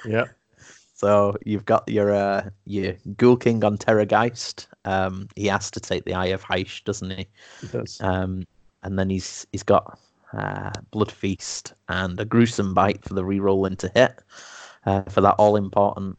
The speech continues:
Speaker 1: six to hit for the, the six wounds. And you've got two Regents, um, with the Hellish Orator. Now, does that one give you immune to?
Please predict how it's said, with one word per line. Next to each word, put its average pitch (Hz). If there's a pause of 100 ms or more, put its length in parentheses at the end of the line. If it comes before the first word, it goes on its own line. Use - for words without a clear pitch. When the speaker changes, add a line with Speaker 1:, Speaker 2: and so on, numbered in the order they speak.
Speaker 1:
six -
to 95
hit 95 (240)
for -
the, 95 (220)
the -
six -
wounds. 117 (800)
And 104
you've 98
got -
two 143
Regents, 107 (260)
um, 92 (720)
with 98
the 98
Hellish 113
Orator. 110 (140)
Now, 107
does 123
that 131
one 127
give 117
you 117
immune 117
to? 113